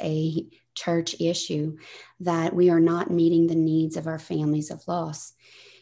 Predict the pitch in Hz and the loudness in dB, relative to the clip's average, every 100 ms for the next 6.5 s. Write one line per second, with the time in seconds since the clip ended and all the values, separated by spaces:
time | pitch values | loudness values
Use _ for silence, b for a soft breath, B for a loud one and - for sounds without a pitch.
0 | b 214 202 196 190 185 175 175 - 220 | b 4 8 8 8 6 4 -2 -6 -4
1 | 247 - - 170 165 165 - 165 185 208 | -4 -4 -4 -4 0 0 -2 -4 -2 -2
2 | - - - - 170 156 - - _ _ | -4 -8 -10 -6 -2 -2 -4 -10 _ _
3 | _ _ _ _ - 190 190 185 185 185 | _ _ _ _ -6 -2 -2 0 2 2
4 | 208 180 - 180 196 170 160 160 - 202 | 2 0 -2 0 0 0 -2 -6 -8 -4
5 | 190 - 156 151 156 160 - 156 156 165 | -4 -2 -2 0 0 -2 -2 -4 -6 -10
6 | - - 151 160 | -10 -8 -6 -8